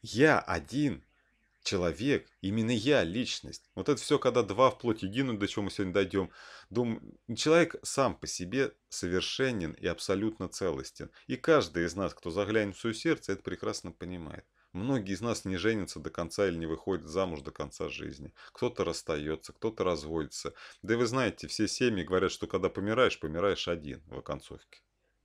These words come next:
И между тобой и Богом уже никого нет. Человек – полноценное существо. «Сотворил Бог человека по образу своему и подобию».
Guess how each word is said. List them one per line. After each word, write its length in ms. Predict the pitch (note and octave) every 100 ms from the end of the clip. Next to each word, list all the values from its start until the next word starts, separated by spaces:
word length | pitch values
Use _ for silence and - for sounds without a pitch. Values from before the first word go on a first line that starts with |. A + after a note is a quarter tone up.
| _ _ _ _ _ _ _ _ _ - _ _
И 100 | -
между 320 | F2+ F#2+ - F2
тобой 320 | G#2 G#2+ G2+
и 40 |
Богом 300 | A#2+ F#2+ D2
уже 160 | D2 F2
никого 460 | B2 B2+ B2 G2+
нет. 200 | D#2+ D#2+ - - - -
Человек – 540 | - C#3 D3 D3 D3+ -
полноценное 680 | G2 A2 A#2 A2 F2 E2+
существо. 720 | E2 - F2 A2 - - D2+ D2+ _ _ _ _ _ _ _ _ _ _ _ _ _ _ _ _ _ _ _ _
«Сотворил 460 | - G#2+ A#2+ B2 A2
Бог 280 | G#2+ G#2+ -
человека 760 | G#2 F2+ E2+ G2 C#3 - C2+ -
по 140 | F2 E2+
образу 500 | - B2+ G2 D#2+ D#2
своему 460 | - D#2 D2+ C#2+
и 160 | - E2+
подобию». 760 | - G2+ F2 D2 D2 C#2+ -